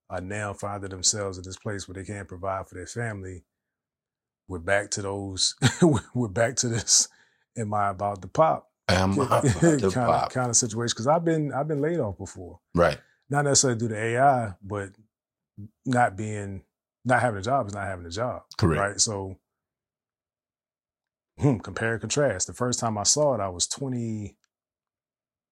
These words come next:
Speaker 1: maybe twenty-two or twenty-three, right? I didn't have many responsibilities. So I was,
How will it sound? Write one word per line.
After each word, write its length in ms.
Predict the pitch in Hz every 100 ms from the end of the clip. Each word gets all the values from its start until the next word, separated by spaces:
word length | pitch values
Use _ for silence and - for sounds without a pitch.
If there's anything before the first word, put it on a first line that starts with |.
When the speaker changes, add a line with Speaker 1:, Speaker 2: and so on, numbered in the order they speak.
| _
Speaker 1:
maybe 240 | 123 107
twenty-two 480 | 98 - 131 120 127
or 80 | 110
twenty-three, 640 | - 104 95 - 92 87 95 _ _ _ _ _ _ -
right? 300 | 95 95 101 _ _ 113
I 80 |
didn't 140 | 110 98
have 240 | 117 113
many 180 | 107 104
responsibilities. 1080 | 98 98 113 101 95 95 117 107 95 90 - _ _ _ _ _ _ _
So 120 | 117
I 100 | 107
was, 220 | 101 98